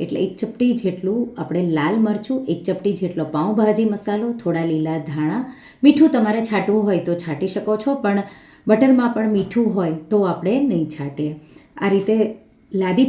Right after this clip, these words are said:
પાઉંને વચ્ચેથી કટ કરી પહેલાં આપણે ઉપરની સાઈડ, બધી સાઈડથી એને કોટ કરી લઈશું અને પછી વચ્ચેથી આપણે એને ખોલી અને પછી આ રીતે એને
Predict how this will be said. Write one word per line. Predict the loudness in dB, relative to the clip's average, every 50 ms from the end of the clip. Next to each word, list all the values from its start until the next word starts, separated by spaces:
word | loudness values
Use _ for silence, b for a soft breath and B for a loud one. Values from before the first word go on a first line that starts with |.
| 4
પાઉંને | 2 2 2 2 0 0 0
વચ્ચેથી | -2 -2 0 0 0 0 0 0 0 0
કટ | -2 -2 -2 -4 -2 -2
કરી | 0 0 0 -2 -6 -6 -2 2
પહેલાં | 4 4 6 6 4
આપણે | 4 2 4 4 2 2
ઉપરની | 2 0 2 4 6 6 4 4
સાઈડ, | 2 0 0 0 0 0 0
બધી | -2 -2 0 2 4 4 4 4
સાઈડથી | 2 2 2 0 0 -2 0 0 0
એને | 0 -2 -2 -2 -2
કોટ | -2 -2 -2 -2 0
કરી | 2 4 4 4 4
લઈશું | 2 0 0 0 0 0 0 0 -4 B B B B B B B B B B -4
અને | -2 0 -2 -2 0 2
પછી | 2 4 4 4 2 2 2 2 0 -2 B B B B B B 0 0
વચ્ચેથી | 0 0 2 6 10 10 10 10 8 4 2 0 0 -4 -6 -6 -6 -4
આપણે | -2 0 2 2 4 4 2 0 -2 -2 -4 -2 -2
એને | 0 0 -2 -6 -6
ખોલી | -2 2 4 4 6 4 4 2 2 -2 -4 -4 -4 -2
અને | -2 -2 0 0
પછી | -2 -2 -2 -2 -2 -2 -2 -4 -6 -6 -4
આ | -2 -2
રીતે | -2 0 0 0
એને | 0 0 0 0 0